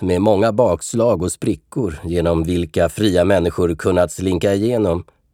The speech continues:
har nu systemet fått ihop det. Den slutgiltiga konsolideringsprocessen började under fjorton och femtonhundratalet med en kraftig utveckling i systemets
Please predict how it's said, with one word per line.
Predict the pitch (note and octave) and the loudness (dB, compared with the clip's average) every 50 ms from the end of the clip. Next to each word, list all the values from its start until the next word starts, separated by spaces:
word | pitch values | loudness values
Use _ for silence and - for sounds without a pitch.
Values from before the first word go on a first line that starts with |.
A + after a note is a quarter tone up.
| _ _ - | _ _ -20
har | - - - - A2+ A2 | -20 -12 -2 2 2 4
nu | G2 F2 F2 - | 4 2 0 -2
systemet | - G#2+ G2+ - - D#2+ D#2 D2+ D2 D2 D2+ D2+ D2 _ - - - - - _ _ _ _ | -2 -4 -4 -2 0 0 0 2 0 0 0 -2 -4 _ -16 -20 -20 -20 -20 _ _ _ _
fått | _ - - C#2+ - - - - | _ -10 -8 -8 -8 -8 -10 -8
ihop | D#2 D2+ D2 - - - - - - | -8 -8 -6 -6 -10 -10 -10 -14 -16
det. | - D#2 - - _ _ _ _ _ _ _ _ _ _ _ _ _ _ _ _ _ _ _ _ _ _ | -14 -16 -16 -16 _ _ _ _ _ _ _ _ _ _ _ _ _ _ _ _ _ _ _ _ _ _
Den | - E2 E2 D#2 D2+ D#2+ D#2+ | -4 0 0 2 2 0 -2
slutgiltiga | - - G2 G2 E2+ D2+ - G2+ G2+ F#2 - - G#2 F#2+ G2 F#2 F#2 | -2 -2 -2 -2 -2 0 0 0 0 0 -2 -2 0 2 2 2 2
konsolideringsprocessen | F2 - G#2 G2 G2 - - G#2+ G2+ G#2 G2 A#2+ A#2+ G2+ F2 E2 F2 F2 E2 - - - G2 F#2 - F#2+ F#2 F2+ - - - F#2+ F2+ F2+ E2+ - - - - - | 2 2 0 0 0 0 0 0 0 2 0 2 0 0 0 0 0 -2 -2 -4 -6 -6 -6 -4 -2 0 -2 -2 -2 -2 -2 0 0 0 -2 -6 -12 -20 -12 -4
började | F2+ G#2 G#2 F#2 E2 E2 E2 E2+ | 0 2 4 4 4 2 4 4
under | F2 F2 F2 F2 E2 F2 E2 D#2 | 4 4 4 2 2 0 0 -2
fjorton | - - A2 G2+ D#2 D2 - - - F2+ E2+ E2+ E2+ | -2 0 0 0 0 -2 -6 -6 -2 -2 0 2 2
och | D#2+ D#2+ - | 0 0 0
femtonhundratalet | - A2+ G2+ D#2+ D2+ - E2+ E2 E2 D#2 D#2+ D#2 D2 - G2 G#2+ A2+ E2 C2+ D2 _ - _ _ _ _ _ _ _ _ _ _ _ - - | 0 0 0 0 -2 -2 0 0 0 0 0 -2 -2 -2 -4 -4 -2 -4 -6 -10 _ -18 _ _ _ _ _ _ _ _ _ _ _ -14 -4
med | - F2+ F2 E2+ | 0 2 2 4
en | D#2+ E2 D#2+ | 4 2 0
kraftig | - G#2+ G#2+ F#2 D#2+ - - - A#2+ G#2 F2+ D#2+ | 0 0 0 0 0 -2 -4 -2 0 0 2 2
utveckling | F#2 F#2 D#2+ D2 - F2+ E2 D#2 - - F2+ E2 D#2+ D#2+ | 2 0 0 0 0 0 0 0 -2 -4 -2 0 2 2
i | D#2+ D#2 | 0 0
systemets | - - F#2 - F#2 E2 D#2+ D2+ D2+ D#2+ D#2 D#2 - - | -2 -6 -6 -2 0 0 2 2 2 0 -2 -2 -6 -16